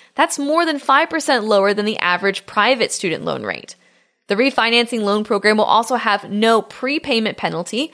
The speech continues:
have flexible repayment terms, and also have a point two five percent interest rate reduction for those who enroll in direct debit programs.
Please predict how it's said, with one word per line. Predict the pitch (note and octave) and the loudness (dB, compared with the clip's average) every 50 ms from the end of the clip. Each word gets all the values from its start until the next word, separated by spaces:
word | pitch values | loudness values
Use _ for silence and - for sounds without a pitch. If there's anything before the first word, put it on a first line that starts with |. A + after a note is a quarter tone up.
| - - _ | -14 -20 _
have | - - A3+ A#3 C4+ D4 D4 | -6 -2 0 2 4 2 2
flexible | C#4+ - - A#3+ A#3 - - A3+ G3 G#3+ G3+ | 0 0 -2 -2 0 0 -2 -2 0 0 0
repayment | F#3 F#3 F3+ - - C#4 E4 F4 D#4+ - - | 0 0 -4 -2 0 0 0 2 0 -2 -2
terms, | - - G3 F3+ E3+ F3 E3+ - - - - _ _ - | 0 0 2 2 2 0 -4 -8 -14 -20 -20 _ _ 0
and | C4+ D4 D#4 E4 E4+ E4+ E4 F4 - _ | 2 4 4 4 2 0 -4 -8 -4 _
also | - A#3+ B3 B3+ - D4 D4 | 2 2 2 4 4 2 2
have | C4 - F#3+ F3+ F3 F3+ - | 2 0 0 0 0 0 0
a | - G3+ F#3 | -2 -2 -4
point | F#3+ - - A3+ B3 C#4+ C#4 | -4 -4 0 0 0 0 -2
two | - - A#3 A3+ A#3 C4+ | -4 -4 -2 -2 -2 -2
five | - - F#3+ F3+ F3+ F3+ - | 0 2 2 2 2 0 -2
percent | - A#3+ - - F#3+ F3+ E3 F3 - _ _ _ | -6 -6 -2 0 0 0 0 -2 -6 _ _ _
interest | - C4 D4+ - - D#4 C#4+ - - | -4 -4 -4 -2 -4 -6 -6 -4 0
rate | G#3+ G3 - - | 0 0 0 -2
reduction | G#3+ G3 F#3 - - D#4+ E4+ E4+ - - C#3 - - - _ _ _ _ _ _ | -4 -8 -4 0 2 2 2 2 -2 -4 -4 -4 -6 -12 _ _ _ _ _ _
for | - G#3 | 0 2
those | F#3+ G3 G3+ G3 | 4 4 2 2
who | - G#3+ | 0 -2
enroll | G3+ G#3 G#3 F#3+ F#3 F3+ F3 - | 0 0 0 2 4 4 2 2
in | - G3+ G3+ | 0 -4 -4
direct | - G3 F3 F3 F3+ F#3+ - - - | -4 -2 0 0 0 0 -2 -2 -2
debit | F3 E3+ E3 D3 - - | 0 0 0 -2 -4 -2
programs. | - A3+ A#3 A#3+ A3+ G3+ D3+ - - - - - - | 0 2 2 4 4 2 0 0 -2 -6 -12 -16 -16